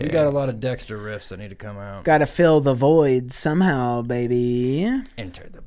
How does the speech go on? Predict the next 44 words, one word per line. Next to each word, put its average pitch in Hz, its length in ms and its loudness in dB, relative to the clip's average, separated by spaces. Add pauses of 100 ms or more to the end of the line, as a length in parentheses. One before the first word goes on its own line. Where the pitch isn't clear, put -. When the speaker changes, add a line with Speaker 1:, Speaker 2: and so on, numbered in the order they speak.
Speaker 1:
void. - 380 -12 (880)
Speaker 2:
Yeah. 117 640 -4
Speaker 1:
Gasper - 500 -6
Noé. 92 600 -14 (760)
Speaker 2:
I 143 80 0
like 143 240 2
that 131 180 0
one 135 240 -2
scene 127 260 -4
in 120 100 -6
Enter 123 240 -6
the 113 60 -8
Void 110 380 -8
when 107 160 -10 (100)
it, 127 180 -8 (180)
it's 131 240 -10
a 117 80 -8
P 123 280 -6
O 110 120 -6
V 110 280 -8
of 92 140 -12
a, 95 80 -8 (160)
a 78 80 -14
dude's 95 360 -14
peener. 101 460 -14 (180)
Speaker 1:
Yeah, 113 260 -6
and 107 80 -10
he'd 104 100 -12
go 107 160 -8
on 104 80 -10
the 101 80 -12
dick. 110 300 -10
And - 100 -16
also, 104 300 -8
there's 92 160 -8
a 151 80 -6
fetus. 113 1000 -6
Speaker 2:
Yeah, 135 240 -2
and 139 220 -4
they 135 160 -6
go, 127 180 -6
"Hey, 175 540 0 (100)
I'm 190 340 -2
baby." 185 800 8